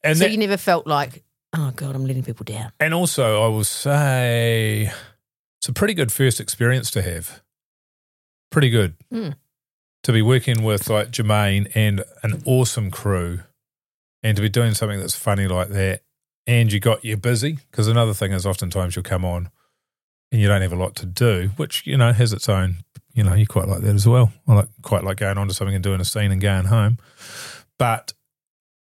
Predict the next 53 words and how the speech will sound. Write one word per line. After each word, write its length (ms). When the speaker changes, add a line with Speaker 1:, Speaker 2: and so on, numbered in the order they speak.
Speaker 1:
yeah, 160
it 80
was 140
just 180
a, 120
Speaker 2:
No, 80
Speaker 1:
an 120
Speaker 2:
we 100
were 80
Speaker 1:
all-round 380
awesome, 500
Speaker 2:
Yeah. 120
Speaker 1:
all 120
day, 200
every 140
day, 140
weren't 180
we? 160
Speaker 2:
Yeah, 160
and 100
I 80
think 220
it 60
was 160
good 180
after, 340
even 240
after 200
the 100
very 340
first 340
day, 420
when 280
I 100
think 180
we, 140
we 220
had 120
a 40
conversation 600
and, 160
and, 240
and 160
we 100
sort 180
of, 160
like, 280
you 120
talked 280
to 60
me 60
and 100
said, 300